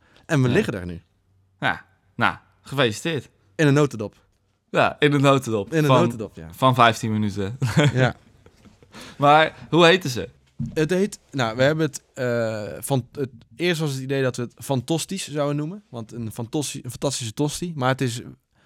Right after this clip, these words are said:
Speaker 1: eh, ik vind, al, we hebben gezegd, we gaan ze per stuk verpakken. Want dat vinden wij gewoon belangrijk. Dat ze, dat je ze per stuk kan kopen. Dat je niet meteen een drie moet kopen. Dus het is een fantosti.
Speaker 2: Ja.
Speaker 1: En het idee is gewoon, het is gewoon een fantastische tosti. En we hebben
Speaker 2: Ja.
Speaker 1: er drie,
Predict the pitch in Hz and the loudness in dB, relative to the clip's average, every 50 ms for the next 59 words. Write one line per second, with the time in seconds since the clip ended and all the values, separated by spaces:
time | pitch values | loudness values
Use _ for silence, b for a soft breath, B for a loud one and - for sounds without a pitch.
0 | _ _ _ - - - 123 120 - 151 143 139 - - 135 131 139 135 123 123 | _ _ _ -18 -16 -14 -14 -10 -8 -6 -6 -6 -6 -6 -8 -6 -6 -4 -2 -2
1 | 127 123 123 120 117 110 117 120 117 110 - 117 117 107 123 120 113 110 - 123 | -2 0 -2 -2 -2 -2 -4 -6 -6 -6 -6 -6 -6 -4 -4 -4 -4 -4 -4 -4
2 | 120 113 - 139 123 - - - - 127 120 - 110 98 98 104 104 - - - | -4 -4 -4 -6 -6 -6 -6 -4 -4 -4 -4 -4 -6 -6 -6 -6 -8 -8 -8 -6
3 | 120 110 104 95 98 90 95 95 92 92 95 98 104 107 113 117 117 104 - - | -4 -4 -4 -4 -4 -6 -6 -8 -6 -6 -6 -4 -4 -6 -6 -8 -10 -10 -10 -12
4 | 107 98 101 104 - - 107 98 - 120 120 110 - 123 - - 101 95 - 107 | -10 -10 -10 -10 -8 -8 -8 -6 -4 -4 -4 -6 -6 -10 -10 -10 -10 -8 -6 -6
5 | 110 110 - 127 143 - b b b b b b b b b 101 - 110 110 107 | -8 -8 -10 -12 -18 -18 b b b b b b b b b -6 -4 -2 -2 -2
6 | 104 - 107 98 95 95 95 101 113 113 123 120 - - 113 113 110 - - 104 | -2 -2 -4 -4 -4 -4 -2 -2 -2 -2 -2 -4 -6 -6 -6 -6 -6 -8 -8 -8
7 | 104 98 107 101 - 110 107 110 107 95 - 123 117 107 - - 123 110 - - | -8 -8 -10 -12 -10 -6 -4 -4 -4 -4 -2 -2 -2 -2 -2 -4 -6 -6 -4 -4
8 | 135 127 151 - - _ b b b b b b b b b b b b - 107 | -4 -4 -4 -6 -12 _ b b b b b b b b b b b b -4 0
9 | 101 113 117 113 123 123 123 127 131 135 127 - 120 117 113 113 - - 131 - | 2 2 2 2 2 2 2 4 4 2 2 0 0 -2 -2 -2 -6 -10 -10 -10
10 | 107 95 101 110 107 101 98 98 - 110 101 104 104 92 - - 117 - - - | -8 -6 -4 -2 -2 -2 -2 -4 -6 -6 -6 -6 -6 -8 -8 -10 -10 -10 -12 -16
11 | - - _ _ _ _ b b b b b b b b b - 117 127 131 131 | -18 -20 _ _ _ _ b b b b b b b b b -2 2 2 4 4
12 | 131 127 123 120 123 143 156 170 196 208 - | 4 2 0 2 2 2 2 2 0 -2 -6